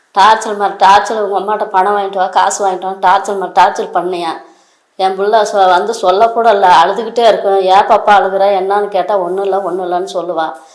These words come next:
அப்புறம் அதுக்கு பிற்பாடு குழந்தைய வேண்டாம், கலை இது எதுக்கு அப்படின்னு சொல்லி சொல்லிக்கிட்டு இருந்தான். அப்புறம் நான் க-, கேட்ட, பக்கம் பக்கம் கேட்டதுல விசாரிச்சதுல சொன்னாங்க.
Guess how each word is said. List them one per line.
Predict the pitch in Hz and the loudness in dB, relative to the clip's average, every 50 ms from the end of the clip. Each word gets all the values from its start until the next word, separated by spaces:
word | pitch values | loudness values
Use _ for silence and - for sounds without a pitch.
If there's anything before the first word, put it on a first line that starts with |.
| _ _ _ _ _ _ | _ _ _ _ _ _
அப்புறம் | - 190 - 220 214 196 | -4 -2 2 4 4 4
அதுக்கு | 196 202 - 220 | 4 2 -4 -4
பிற்பாடு | 208 220 214 214 240 233 208 214 254 269 269 - | -4 -4 -2 2 4 4 4 4 0 -2 0 2
குழந்தைய | 208 190 208 208 208 220 233 247 220 | 4 4 4 2 0 -2 -2 0 0
வேண்டாம், | 196 190 190 208 214 208 208 214 214 202 | 2 4 4 4 4 4 4 4 2 2
கலை | 214 190 180 202 220 214 202 | 2 2 4 4 4 2 0
இது | 196 190 196 | -2 -4 -6
எதுக்கு | 190 196 220 220 226 | -4 -4 -4 -2 -2
அப்படின்னு | 214 196 - 190 190 196 | -2 -2 -2 -4 -8 -8
சொல்லி | 196 208 202 220 220 | -6 -6 -8 -8 -6
சொல்லிக்கிட்டு | - 202 190 196 202 202 196 - 190 | -6 -6 -6 -4 -6 -8 -6 -6 -6
இருந்தான். | 175 175 175 165 160 - - - - - - - - - - - | -6 -4 -4 -4 -4 -6 -8 -14 -16 -14 -14 -14 -14 -16 -14 -6
அப்புறம் | - - 190 196 196 | -2 -2 0 0 0
நான் | 185 185 175 180 | -2 -2 0 2
க-, | 185 180 175 180 185 185 185 | 2 4 4 4 2 0 0
கேட்ட, | - 208 208 220 220 214 208 202 196 | 2 4 4 4 4 4 2 2 4
பக்கம் | 196 170 175 - 220 214 | 4 2 2 2 -2 -2
பக்கம் | 220 202 214 - | -2 -2 0 2
கேட்டதுல | 202 185 185 202 180 190 202 196 | 0 2 2 0 -2 -2 -2 -2
விசாரிச்சதுல | 190 196 208 190 180 190 196 190 196 196 | -2 -2 -2 -2 -2 -2 -4 -6 -4 -2
சொன்னாங்க. | 185 170 180 180 180 175 170 170 170 | -4 -2 -2 -4 -4 -6 -8 -10 -10